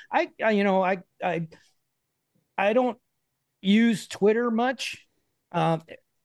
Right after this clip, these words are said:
you know, every once in a while I'll post something, but, well, you know, one day somebody posted something, some, another podcast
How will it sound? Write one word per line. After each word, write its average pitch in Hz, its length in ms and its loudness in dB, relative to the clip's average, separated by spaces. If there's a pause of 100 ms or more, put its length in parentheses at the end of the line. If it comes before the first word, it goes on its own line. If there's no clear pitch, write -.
(140)
you 165 140 -2
know, 151 200 -2
every 190 220 2
once 202 240 0
in 185 60 2
a 165 40 0
while 180 280 2
I'll 143 160 -2
post 185 500 0
something, 190 460 2
but, 156 220 -2 (340)
well, 190 120 -4
you 165 60 2
know, 170 80 2
one 220 240 2
day 180 320 2
somebody 190 400 -2
posted 165 440 -2
something, 143 280 -6
some, 214 320 0 (720)
another 196 300 2
podcast 135 640 -4